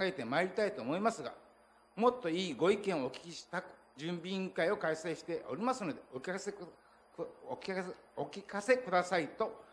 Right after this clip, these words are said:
このようにできないのでしょうか。いかにも住民の意見をあくまで参考にして決めていきたいと言われながら、今回は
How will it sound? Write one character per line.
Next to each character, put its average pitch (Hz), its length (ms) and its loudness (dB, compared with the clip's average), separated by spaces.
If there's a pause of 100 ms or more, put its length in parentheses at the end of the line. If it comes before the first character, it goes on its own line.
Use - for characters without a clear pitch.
(200)
こ 180 140 0
の 208 60 2
よ 240 80 6
う 240 40 6
に 165 100 0
で 131 100 -2
き 160 100 -4
な 226 140 4
い 214 60 4
の 175 80 0
で 117 100 -8
し - 120 -14
ょ 107 80 -10
う - 40 -20
か。 - 80 -14 (920)
い - 40 -16
か 220 100 6
に 214 100 2
も 180 120 0
住 156 240 -2
民 208 180 2
の 220 80 2
意 220 100 0
見 208 220 0
を 147 80 2
あ 175 60 4
く - 100 -6
ま 190 140 2
で 123 80 -6
参 156 300 -4
考 175 260 0
に 175 80 -2
し - 80 -10
て 180 120 -4
決 175 140 -8
め 175 140 0
て 175 100 -2
い 165 60 0
き - 80 -16
た 180 140 0
い 175 80 0
と 180 140 -4 (440)
言 147 60 2
わ 190 60 6
れ 226 100 2
な 233 120 4
が 131 120 -2
ら、 - 60 -10 (240)
今 220 200 0
回 139 240 2
は 147 200 4